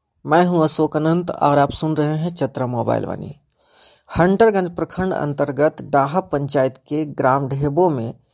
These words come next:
घटी हृदय विदारक घटना। दीपोत्सव महापर्व दीपावली में दीपक जलने के बजाय दो घरों का बुझा चिराग।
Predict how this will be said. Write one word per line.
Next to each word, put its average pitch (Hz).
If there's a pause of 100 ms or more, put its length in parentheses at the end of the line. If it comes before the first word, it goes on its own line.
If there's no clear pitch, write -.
(180)
घटी 147
हृदय 151
विदारक 135
घटना। 104 (720)
दीपोत्सव 170
महापर्व 143
दीपावली 143
में 135 (400)
दीपक 156
जलने 139
के 131
बजाय 127
दो 143
घरों 131
का 123 (360)
बुझा 127
चिराग। 107